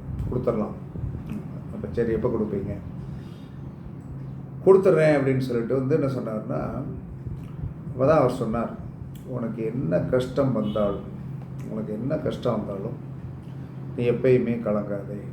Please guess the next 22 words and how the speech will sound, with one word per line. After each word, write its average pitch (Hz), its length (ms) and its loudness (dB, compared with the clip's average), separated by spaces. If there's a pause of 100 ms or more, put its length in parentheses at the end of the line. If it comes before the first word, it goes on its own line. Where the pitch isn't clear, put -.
(1900)
கலங்காதே. 127 420 2 (1800)
உனக்கு 135 260 6
யார் 165 320 8
எதிரி 147 400 6
இருக்கா, 131 640 2 (1300)
எதிரி 151 300 6
இருக்க, 135 420 2
இருக்காங்க 131 540 2 (140)
அப்படின்னு 117 400 0
நினைச்சு 117 420 -2
வந்து 120 520 2 (560)
உன்னை 113 380 0
நீ 110 260 -2
வந்து 110 300 2
என்ன 113 140 2
சொன்னா 107 220 -2
வந்து 104 480 -6 (140)
மனம் 117 460 0
த-, 110 220 0
மனம் 117 340 0
தளர 110 300 4
வைக்காத. 101 500 -2